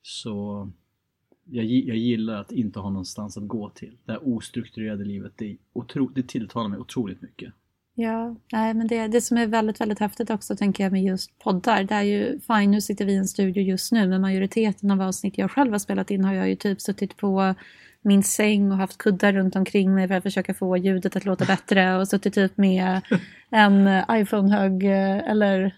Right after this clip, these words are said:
Speaker 2: iPhone-headset och försökt spela in på olika sätt och vis. Men det går ju att få ut och ändå förmedla saker på olika sätt och vis, oavsett vilken teknisk utrustning man har också.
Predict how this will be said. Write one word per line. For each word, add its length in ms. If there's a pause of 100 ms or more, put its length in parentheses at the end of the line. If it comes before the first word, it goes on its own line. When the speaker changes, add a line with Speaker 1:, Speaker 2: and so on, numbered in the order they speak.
(120)
Speaker 2:
iPhone-headset 960
och 60
försökt 260
spela 240
in 200
på 120
olika 260
sätt 180
och 60
vis. 160
Men 120
det 80
går 440
ju 400 (540)
att 200
få 140
ut 280
och 60
ändå 180
förmedla 520
saker 760 (100)
på 120
olika 220
sätt 180
och 80
vis, 400
oavsett 420
vilken 260
teknisk 520
utrustning 420
man 140
har 120
också. 260